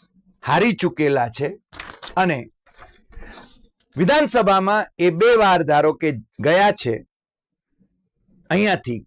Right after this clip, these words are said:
ભાવનગરથી, અને એકવાર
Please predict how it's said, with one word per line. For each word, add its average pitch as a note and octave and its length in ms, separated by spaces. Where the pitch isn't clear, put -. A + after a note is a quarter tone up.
ભાવનગરથી, D3 760
અને F3+ 240
એકવાર F3 480